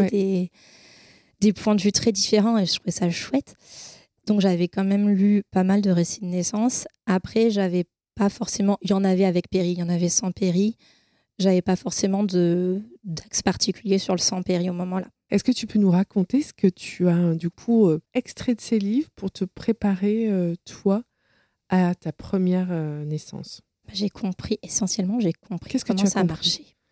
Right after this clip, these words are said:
Speaker 1: Qu'est-ce que tu as compris ?
Speaker 2: Le fonctionnement du corps, en fait, c'est tout bête. Alors, j'ai pas fait des études de médecine ou de sage-femme ou de quoi que ce soit,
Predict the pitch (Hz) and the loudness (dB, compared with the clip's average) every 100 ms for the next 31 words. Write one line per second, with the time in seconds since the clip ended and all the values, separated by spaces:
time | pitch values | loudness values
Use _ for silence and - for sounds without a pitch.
0 | _ _ - - 208 190 180 180 - - | _ _ -6 -2 0 0 -2 -2 -6 -14
1 | _ 208 - 208 190 214 190 196 196 185 | _ 0 0 -2 -2 -2 -2 -2 -2 -2
2 | - 214 - _ - 175 202 - - - | -2 -2 -2 _ -8 -2 -2 -2 -6 -6
3 | - 254 - - _ 185 170 165 175 185 | -2 -2 -2 -12 _ -2 0 0 0 0
4 | 175 180 180 175 - 185 175 170 - - | -2 -2 -2 -2 -4 -6 -4 -2 -4 -2
5 | 208 185 180 185 180 - 302 - 190 185 | 0 0 -2 -4 -8 -12 -6 -2 0 0
6 | 175 180 - - 190 - | 0 -2 -4 -2 0 0